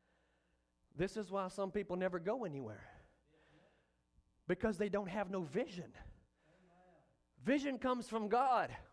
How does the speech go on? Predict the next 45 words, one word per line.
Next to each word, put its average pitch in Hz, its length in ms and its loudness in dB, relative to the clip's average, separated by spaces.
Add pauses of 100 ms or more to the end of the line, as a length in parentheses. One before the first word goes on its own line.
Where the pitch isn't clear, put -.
Watch. 247 480 0 (540)
But 113 160 2
it's - 180 -4
placed - 480 -4
in 220 140 0
the 220 140 0
imagination 208 840 0
of 190 100 2
your 185 120 0
mind. 196 380 -2 (960)
And 208 140 2
if 202 180 0
you 233 160 -2
live 233 200 6
in 202 80 0
the 185 80 2
closet 208 560 0
of 185 180 4
your 185 140 4
memory, 190 480 0 (180)
then 185 160 2
you 202 80 -4
can 185 220 2
never 196 240 4
walk 208 340 4
in 185 100 -2
what 175 160 0
God 185 280 2
could 156 160 -2
do 185 160 2
next. 185 560 -2 (640)
'Cause 196 180 4
you're 190 80 4
so 202 240 2
hung 196 300 4
up 202 160 4
on 175 100 2
what 170 140 2
happened 185 360 0
later 160 400 0 (120)
or 165 180 2
used 165 380 -6
to 185 200 0 (100)
or 175 120 0
yesterday. 165 720 0